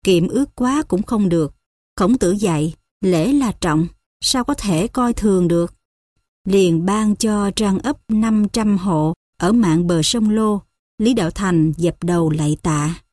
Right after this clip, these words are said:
Năm ấy có người khuyên vua đi cầu tự, nhà vua hỏi Lý Đạo Thành, Thành đáp, "Tâm thành thì cứ cầu, nhưng con sớm con muộn thì đâu phải là chuyện phải lo. Cái lo là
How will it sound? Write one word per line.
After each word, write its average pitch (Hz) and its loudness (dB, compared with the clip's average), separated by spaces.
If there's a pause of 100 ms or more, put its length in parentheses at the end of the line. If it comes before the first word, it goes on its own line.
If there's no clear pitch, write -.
(580)
Năm 202 0
ấy 220 0
có 262 0
người 185 2
khuyên 214 0
vua 220 0
đi 208 0
cầu 160 -2
tự, 151 -2 (260)
nhà 196 0
vua 226 -2
hỏi 180 -2
Lý 254 0
Đạo 165 -2
Thành, 175 0 (300)
Thành 165 0
đáp, 196 -2 (760)
"Tâm 247 4
thành 165 0
thì 175 2
cứ 254 0 (120)
cầu, 175 0 (240)
nhưng 226 4
con 214 0
sớm 247 2
con 196 2
muộn 170 2
thì 208 0
đâu 220 -2
phải 214 -2
là 196 0
chuyện 165 0
phải 175 -2
lo. 233 0 (380)
Cái 277 2
lo 247 2
là 190 -2